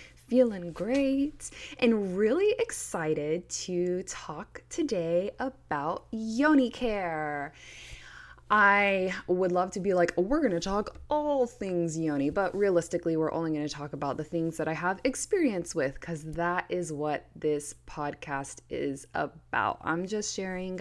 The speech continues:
my personal experiences. I'm not saying I'm right. I'm not a medical advisor of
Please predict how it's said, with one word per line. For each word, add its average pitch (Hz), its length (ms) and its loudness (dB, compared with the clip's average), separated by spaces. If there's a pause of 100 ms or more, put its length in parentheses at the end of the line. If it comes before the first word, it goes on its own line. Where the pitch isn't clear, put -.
my 131 480 -4
personal 269 560 0
experiences. 294 1000 0 (600)
I'm 170 300 2
not 165 240 0
saying 170 420 0
I'm 156 220 0
right. 185 360 2 (300)
I'm 160 340 4
not 143 280 2
a 135 100 2
medical 170 500 0
advisor 247 600 -2
of 175 160 -2